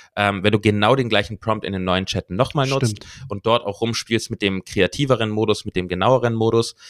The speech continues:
Speaker 1: Nutz das, nutz da einfach den gleichen Prompt eins zu eins noch mal, um zu gucken, ob du einen anderen Output bekommst. So,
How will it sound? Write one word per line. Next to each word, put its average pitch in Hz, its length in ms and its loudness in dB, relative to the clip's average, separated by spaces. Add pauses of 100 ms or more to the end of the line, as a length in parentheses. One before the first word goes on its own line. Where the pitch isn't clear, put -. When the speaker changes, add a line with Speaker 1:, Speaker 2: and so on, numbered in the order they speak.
(300)
Speaker 1:
Nutz 127 300 -2
das, 127 320 0
nutz 143 220 -2
da 127 120 0
einfach 135 180 0
den 120 140 -6
gleichen 113 320 -2
Prompt 113 280 -2 (360)
eins 160 220 0
zu - 120 -2
eins 120 280 -2
noch 101 200 0
mal, 92 280 -12 (260)
um 107 160 -8
zu 107 100 -6
gucken, 110 240 -2
ob - 80 -4
du 104 80 2
einen 87 60 -2
anderen 92 200 0
Output - 300 -4
bekommst. - 420 -10 (100)
So, 107 200 0